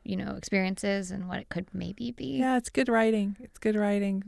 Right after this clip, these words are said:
Speaker 2: Like, the way he would cope with electricity and refrigeration. And there was a scene where she shows him the bathroom. We went into the bathroom with the two of them, and she showed him the hot water, and he nearly put his head in the toilet.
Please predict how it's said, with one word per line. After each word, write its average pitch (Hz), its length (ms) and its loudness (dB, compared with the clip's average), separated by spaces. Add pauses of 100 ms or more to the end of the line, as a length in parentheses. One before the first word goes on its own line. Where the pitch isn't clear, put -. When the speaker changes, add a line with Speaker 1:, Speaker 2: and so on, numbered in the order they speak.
Speaker 2:
Like, 196 400 2
the 196 80 4
way 190 200 6
he 196 200 -2
would 185 180 -6
cope 180 380 -2
with 165 440 -4
electricity 175 880 0
and 165 160 0
refrigeration. 165 1000 0
And 151 240 0 (400)
there 208 100 4
was 208 160 8
a 214 60 4
scene 247 420 4
where 196 120 4
she - 160 0
shows 190 280 2
him 180 120 2
the 170 80 0
bathroom. 160 560 0
We 160 100 2
went 175 180 2
into 175 220 2
the - 80 -8
bathroom 147 540 0
with 147 120 -4
the - 100 -6
two 160 240 0
of 147 120 -4
them, 147 320 0
and 147 240 -2
she - 160 -6
showed 170 240 0
him 156 100 -2
the 156 80 0
hot 156 220 0
water, 151 480 2
and 139 120 -2
he 143 220 -2
nearly 160 380 0
put 156 160 -4
his 151 140 -2
head 160 200 2
in 151 60 -2
the 147 80 0
toilet. 147 500 0